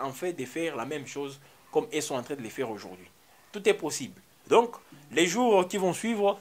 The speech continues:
seront très décisifs de part et d'autre. Parce que nous pensons que l'ennemi va toujours attaquer, il y aura même des occasions où les Wazalendo vont aussi attaquer. Donc, c'est, ça ne sera pas encore une fois les Wazalendo qui vont attendre à ce que l'ennemi attaque pour qu'ils attaquent aussi.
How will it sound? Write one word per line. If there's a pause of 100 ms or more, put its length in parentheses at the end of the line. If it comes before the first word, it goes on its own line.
(120)
seront
très
décisifs
de
part
et
d'autre. (300)
Parce
que
nous
pensons
que
l'ennemi (560)
va
toujours
attaquer, (540)
il
y
aura
même (200)
des
occasions
où
les
Wazalendo
vont
aussi
attaquer. (320)
Donc, (480)
c'est,
ça
ne
sera
pas
encore
une
fois
les
Wazalendo
qui
vont
attendre (200)
à
ce
que
l'ennemi
attaque
pour
qu'ils
attaquent
aussi.